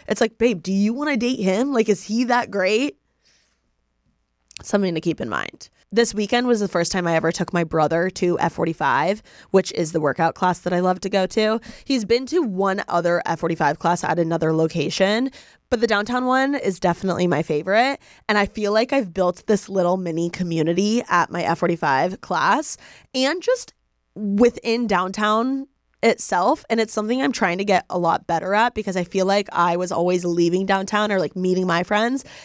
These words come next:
And now I am like, "You can come to me. I live in an awesome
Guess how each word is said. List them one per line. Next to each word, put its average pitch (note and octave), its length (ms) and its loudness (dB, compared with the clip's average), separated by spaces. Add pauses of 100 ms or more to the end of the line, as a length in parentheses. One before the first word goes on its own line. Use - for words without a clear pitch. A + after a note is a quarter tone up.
(180)
And G#3+ 220 2
now F#3+ 680 0 (140)
I G3+ 380 2
am G#3 200 -6
like, G#3 240 0
"You E3+ 320 -4
can F#4+ 220 -2
come A4+ 200 0
to B4 120 2
me. D4 360 2 (1120)
I G#3 140 2
live A3+ 220 -2
in D#4 120 2
an F#4 140 -2
awesome E4 380 0